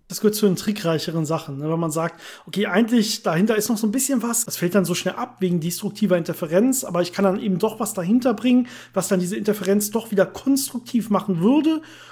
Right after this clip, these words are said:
Und wenn's dann immer noch gro-, äh, na-, wenn's nah genug dran ist, dass das Feld noch nicht so weit abgeklungen ist, dann kann's wieder aufschwingen quasi. Das ist das, dann dieses Tunneln, von dem du redest. Und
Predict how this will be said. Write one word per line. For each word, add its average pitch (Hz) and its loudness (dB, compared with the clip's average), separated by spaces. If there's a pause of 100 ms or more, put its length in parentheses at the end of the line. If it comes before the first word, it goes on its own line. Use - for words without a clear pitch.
Und 196 2
wenn's 240 4
dann 226 0 (240)
immer 277 4
noch 269 2 (100)
gro-, 175 -10
äh, 196 4
na-, 202 -2
wenn's 196 -2
nah 233 2
genug 233 4
dran 233 0
ist, - -2
dass - -6
das 202 -8
Feld 220 2
noch 196 -2
nicht 208 2
so 277 0
weit 208 4
abgeklungen 180 -6
ist, 220 0
dann 180 0
kann's 220 -2
wieder 202 2
aufschwingen 160 -4
quasi. 147 -8 (260)
Das 190 -2
ist - -6
das, - -4
dann 170 2
dieses 165 -4
Tunneln, 190 4
von 147 -8
dem 147 -6
du 147 -8
redest. 143 -6
Und 151 -6